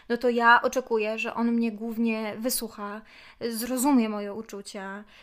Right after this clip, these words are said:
e, stanie po mojej stronie, e, połączy się <laughs> ze mną w tym poczuciu mojej krzywdy. No a z kolei mój facet, e, stara się znaleźć od razu rozwiązanie problemu.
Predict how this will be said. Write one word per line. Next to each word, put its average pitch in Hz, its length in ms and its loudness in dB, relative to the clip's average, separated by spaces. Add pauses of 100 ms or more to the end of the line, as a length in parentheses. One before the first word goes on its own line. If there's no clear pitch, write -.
e, 220 420 -6
stanie 269 680 4
po 226 100 -6
mojej 208 280 -4
stronie, 196 680 -6 (260)
e, - 260 -10
połączy 262 800 8
się 240 160 -6
<laughs> 277 40 0
ze 262 160 4
mną 262 280 2
w 220 80 -10
tym 233 180 0
poczuciu 233 400 -6
mojej 226 280 2
krzywdy. 208 680 0 (960)
No 240 120 2
a 247 100 6
z - 80 -6
kolei 277 240 4
mój 277 160 -2
facet, 262 500 -2
e, 240 140 2
stara 240 320 0
się 233 500 -4
znaleźć 226 340 0
od 220 80 -4
razu 220 200 -6
rozwiązanie 220 460 -6
problemu. 202 480 -8